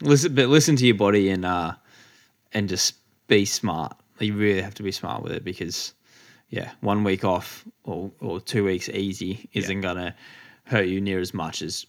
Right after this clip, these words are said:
Speaker 1: pushing through it and
Speaker 2: Yeah.
Speaker 1: having to take proper time off.
Speaker 2: Like, look at Smack. Smack
Speaker 1: Yeah.
Speaker 2: got,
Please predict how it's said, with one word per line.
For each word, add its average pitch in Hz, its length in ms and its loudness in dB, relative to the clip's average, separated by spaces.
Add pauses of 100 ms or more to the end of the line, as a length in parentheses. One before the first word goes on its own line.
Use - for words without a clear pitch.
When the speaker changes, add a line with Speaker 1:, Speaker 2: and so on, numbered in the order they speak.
(120)
Speaker 1:
pushing 92 300 -6
through 82 240 -6
it 78 120 -8
and 80 240 -12 (280)
Speaker 2:
Yeah. 135 100 0
Speaker 1:
having 92 180 -6
to - 100 -14
take - 220 -12
proper 78 220 -12
time 85 200 -8
off. 82 240 -8
Speaker 2:
Like, 117 160 -2
look 127 120 2
at 113 100 -2
Smack. 107 480 -4 (160)
Smack 113 320 -2
Speaker 1:
Yeah. 104 200 2
Speaker 2:
got, 120 240 0